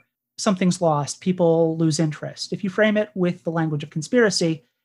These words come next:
it's something that not only catches people's attention, but I think in some cases helps them understand. And especially from a historical perspective, when these institutions have been doing this for decades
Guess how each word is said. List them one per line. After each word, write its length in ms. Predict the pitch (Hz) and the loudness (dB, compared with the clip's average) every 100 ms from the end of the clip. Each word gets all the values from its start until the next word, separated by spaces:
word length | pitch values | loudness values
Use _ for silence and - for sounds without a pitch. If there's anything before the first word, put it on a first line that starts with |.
| _ | _
it's 180 | 175 180 | -4 0
something 420 | 202 185 190 185 | 0 0 0 0
that 480 | 180 160 160 160 - | 0 0 2 0 -2
not 160 | 180 175 | -2 0
only 160 | 170 | -2
catches 320 | 160 175 165 | 0 -2 -4
people's 320 | - 185 156 151 | -6 -8 -6 -4
attention, 420 | 233 247 208 196 | 0 0 0 0
but 120 | 180 | 0
I 60 | 170 | 0
think 180 | 185 | -2
in 80 | 175 | -6
some 160 | 196 180 | -6 -6
cases 320 | 170 160 170 | -6 -6 -8
helps 220 | 147 - | -8 -8
them 120 | 147 | -8
understand. 680 | 147 147 - - 175 123 123 _ _ _ | -8 -10 -10 -6 -6 -6 -12 _ _ _
And 380 | 156 156 151 170 | -2 0 0 -2
especially 460 | 165 214 196 196 | 0 0 0 -2
from 240 | 185 175 160 | -4 -4 -4
a 60 | |
historical 520 | 147 147 262 254 190 - | -6 -6 0 0 0 -8
perspective, 840 | 165 - _ 170 151 - 156 147 _ _ _ | -12 -14 _ -4 -2 -4 -6 -6 _ _ _
when 260 | 160 175 185 | -2 2 4
these 220 | 180 165 | 2 2
institutions 580 | 160 - - 160 147 147 | -2 -6 -4 -2 -2 -6
have 80 | 160 | -4
been 140 | 160 | -2
doing 240 | 170 170 151 | 0 0 -2
this 100 | - | -4
for 100 | 160 | -4
decades 560 | 170 151 135 143 - | -4 -4 -8 -12 -16